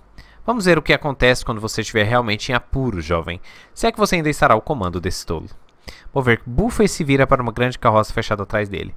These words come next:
Ao ver a pele de urso nas costas do Varl, você percebe que a conversa terminou. Ah, não diga. Certo, então vamos descansar aqui. A gente passa um dia.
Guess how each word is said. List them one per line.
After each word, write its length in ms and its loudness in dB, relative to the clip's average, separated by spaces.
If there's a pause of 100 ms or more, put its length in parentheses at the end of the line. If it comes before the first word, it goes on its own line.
(260)
Ao 100 2
ver 80 4
a 60 4
pele 180 2
de 120 -2
urso 220 -2
nas 160 0
costas 380 -2
do 100 -6
Varl, 360 6
você 180 -6
percebe 400 0
que 60 -4
a 60 -2
conversa 420 -2
terminou. 440 -8 (100)
Ah, 200 6
não 200 -4
diga. 320 -10 (1600)
Certo, 320 0
então 140 2
vamos 160 0
descansar 520 2 (880)
aqui. 340 -6 (640)
A 40 -18
gente 200 -10
passa 260 2
um 80 -6
dia. 300 -2